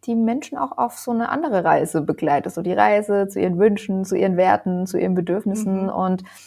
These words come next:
Speaker 1: hab eine Life-Coaching-Ausbildung gemacht und bin da immer noch dabei, weil man bildet sich ja da irgendwie immer weiter, wenn man da einmal angefangen hat, will man immer mehr wissen und würde sagen, dass sich das auch immer mehr so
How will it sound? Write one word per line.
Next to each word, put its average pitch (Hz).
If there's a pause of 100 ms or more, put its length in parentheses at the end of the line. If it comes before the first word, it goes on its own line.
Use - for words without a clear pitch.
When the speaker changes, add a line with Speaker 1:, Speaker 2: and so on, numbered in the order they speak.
(240)
Speaker 1:
hab 208
eine 202
Life-Coaching-Ausbildung 185
gemacht 165
und 170
bin 196
da 208
immer 175
noch 175
dabei, 170
weil 160
man 160
bildet 175
sich 180
ja 180
da 175
irgendwie 175
immer 180
weiter, 175
wenn 170
man 165
da 170
einmal 175
angefangen 190
hat, 185
will 180
man 175
immer 208
mehr 185
wissen 185 (920)
und 196
würde 262
sagen, 226
dass 214
sich 220
das -
auch -
immer 233
mehr 214
so 208